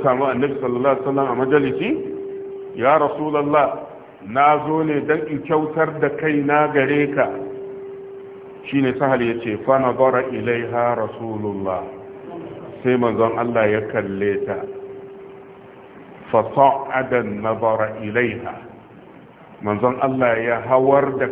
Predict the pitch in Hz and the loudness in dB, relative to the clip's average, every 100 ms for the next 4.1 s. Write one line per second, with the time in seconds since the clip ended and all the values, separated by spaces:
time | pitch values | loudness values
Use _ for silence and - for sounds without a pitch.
0 | - 135 131 131 135 131 131 113 - - | 0 0 0 -2 -2 -4 -8 -10 -10 0
1 | 165 160 143 123 120 117 170 160 - - | 2 2 0 0 0 4 2 2 -4 -12
2 | - - - - - - - - - - | -16 -18 -18 -18 -20 -20 -20 -20 -20 0
3 | 135 131 143 131 135 165 143 - 120 120 | 0 4 2 4 4 4 2 -2 -6 -2
4 | 139 | -2